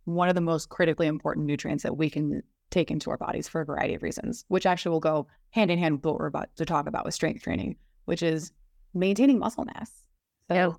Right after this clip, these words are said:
Speaker 1: I would say, hands down, just try to get as many whole foods and colorful foods into your body as possible and don't overcomplicate it.
Speaker 2: I love that. Love that. And I always talk about shopping around the supermarket as well. Like,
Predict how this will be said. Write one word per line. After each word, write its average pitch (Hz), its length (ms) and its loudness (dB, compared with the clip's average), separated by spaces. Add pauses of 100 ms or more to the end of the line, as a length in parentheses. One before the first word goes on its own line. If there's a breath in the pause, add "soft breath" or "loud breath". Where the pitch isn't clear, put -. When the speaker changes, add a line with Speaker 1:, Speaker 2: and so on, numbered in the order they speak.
Speaker 1:
I 185 100 2
would 202 140 0
say, 170 340 0
hands 233 220 2
down, 160 340 -2 (360)
just - 260 -2
try 226 240 2
to 240 80 4
get 220 100 2
as 208 80 2
many 185 220 0 (100)
whole 190 240 4
foods 190 520 0 (100)
and 156 180 -2
colorful 151 440 -2
foods - 320 -4
into 156 280 -2
your 156 80 0
body 147 360 -2
as 160 140 -8
possible 180 520 -2
and 160 220 0
don't 160 200 -2
overcomplicate - 640 -6
it. - 160 -4 (240)
Speaker 2:
I 220 120 2
love 190 260 0
that. 160 300 -2 (280)
Love 170 500 2
that. 160 120 2
And 185 100 2
I 190 60 4
always 175 220 0
talk 175 200 -4
about 175 340 0
shopping 190 300 0
around 165 120 4
the 196 60 -2
supermarket 185 540 0
as 165 140 0
well. 151 160 2
Like, 147 140 -6